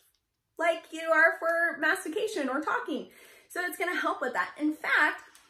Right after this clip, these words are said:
if you were to be chewing gum or, um, eating or even just talking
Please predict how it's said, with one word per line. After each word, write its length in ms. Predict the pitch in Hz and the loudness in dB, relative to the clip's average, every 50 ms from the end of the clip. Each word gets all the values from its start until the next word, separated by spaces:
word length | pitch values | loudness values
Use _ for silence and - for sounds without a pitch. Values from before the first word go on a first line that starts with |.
| _ - | _ -4
if 60 | 320 | 2
you 80 | 359 | 4
were 60 | 427 453 | 4 4
to 160 | 415 370 320 | 4 -2 -4
be 60 | 311 | -4
chewing 280 | 311 339 311 302 277 254 | -4 -4 -2 -2 0 2
gum 360 | 254 233 233 247 285 403 392 - | 4 4 4 4 2 0 -4 0
or, 600 | - 285 311 339 349 294 277 269 302 403 494 - - - - - - _ _ _ _ | 2 2 4 4 2 2 2 2 2 0 -2 -6 -12 -20 -20 -20 -20 _ _ _ _
um, 380 | - 339 330 320 311 311 294 - - | 2 4 6 6 6 4 2 -4 -8
eating 320 | 254 269 269 277 285 285 | -6 -4 -4 -2 0 0
or 100 | 294 277 | 0 0
even 240 | 277 285 320 349 311 | 0 -2 -2 -2 -2
just 200 | - 339 311 - | -4 -4 -6 -8
talking 520 | - - 262 208 220 - 294 294 339 370 | -4 -2 -2 -2 -2 -4 -6 -6 -6 -6